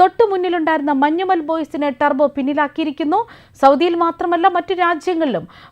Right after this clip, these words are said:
ഏഹ്, ടർബോയുടെ വൻ കുതിപ്പ് തന്നെ തുടരുകയാണ്. കേരളത്തിൽ നിന്ന് മാത്രമായി ഏകദേശം മുപ്പത് കോടിയോളം രൂപയാണ് ചിത്രത്തിന് നേടിയിരിക്കുന്നത്. ആദ്യ ആഴ്ചയിലെ കുതിപ്പ് രണ്ടാം ആഴ്ചയിലും തുടരുകയാണ്. ആദ്യ ആഴ്ചയിലെ കുതിപ്പ് രണ്ടാം ആഴ്ചയിലും ടർബോ തുടരുകയാണ്. എഴുപതോളം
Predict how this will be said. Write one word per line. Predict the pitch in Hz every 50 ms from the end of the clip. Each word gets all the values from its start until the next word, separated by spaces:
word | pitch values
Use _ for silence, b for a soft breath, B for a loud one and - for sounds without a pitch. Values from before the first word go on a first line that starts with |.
| - 226
ഏഹ്, | 233 240 - -
ടർബോയുടെ | 311 320 339 330 381 392 370 359
വൻ | 302 294 320 320
കുതിപ്പ് | 302 - - 320 277 359 339 - 381 - 349
തന്നെ | 320 311
തുടരുകയാണ്. | 311 - - 294 262 294 311 320 320 311 311 311 349 - -
കേരളത്തിൽ | 370 381 403 392 403 440 - 440 427 403
നിന്ന് | 392 370 359
മാത്രമായി | 330 311 320 320 - - 339 320 311 311
ഏകദേശം | 302 311 294 349 339 349 - 339 370 415 B B B B B -
മുപ്പത് | 285 359 349 - _ - 494 440 427 427
കോടിയോളം | - 359 349 349 339 339 339 330 302 269
രൂപയാണ് | 254 311 311 320 320 311 302 294 294
ചിത്രത്തിന് | 294 311 294 - 302 302 294 320 285 294 277
നേടിയിരിക്കുന്നത്. | 277 277 285 302 302 294 277 - - 294 320 294
ആദ്യ | 330 240 269 285 302 262 - - 359
ആഴ്ചയിലെ | 349 349 339 339 - 359 330 339
കുതിപ്പ് | 339 - 320 277 320 - 320 320 311 B B B B B B
രണ്ടാം | 208 240 269 302 311 370 370 370 370
ആഴ്ചയിലും | 359 349 349 - - 349 311 339 302 262 - 302
തുടരുകയാണ്. | 294 285 320 330 349 311 339 349 339 330 330 370 453 494 - _ - 294
ആദ്യ | 339 381 427 - 508 494 480
ആഴ്ചയിലെ | 440 427 427 - 415 415 370 359
കുതിപ്പ് | 359 - 359 349 - 339
രണ്ടാം | 330 302 311 311 320 370 381 370 359
ആഴ്ചയിലും | 339 349 - 339 330 302 311 269 - -
ടർബോ | 285 294 277 320 311
തുടരുകയാണ്. | 302 302 302 277 262 294 330 311 330 330 311 302 302 359 370 - - 240
എഴുപതോളം | 277 294 269 339 330 359 359 359 339 339 320